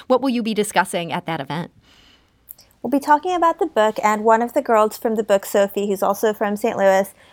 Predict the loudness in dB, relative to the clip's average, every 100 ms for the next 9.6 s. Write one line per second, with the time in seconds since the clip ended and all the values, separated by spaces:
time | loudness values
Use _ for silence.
0 | -2 2 4 2 2 2 2 -2 -2 2
1 | 4 6 4 2 -4 -4 _ _ _ -4
2 | 0 2 0 0 2 4 4 2 0 _
3 | -10 0 4 4 4 4 4 4 0 2
4 | 2 4 2 2 2 4 6 4 2 -2
5 | 0 2 0 0 -2 0 -2 4 2 4
6 | -4 -2 0 2 0 -2 0 0 0 0
7 | 0 -4 -4 -2 2 0 0 -4 -4 -4
8 | 0 2 0 -2 2 2 4 2 0 -4
9 | -4 -4 -6 -4 -6 -6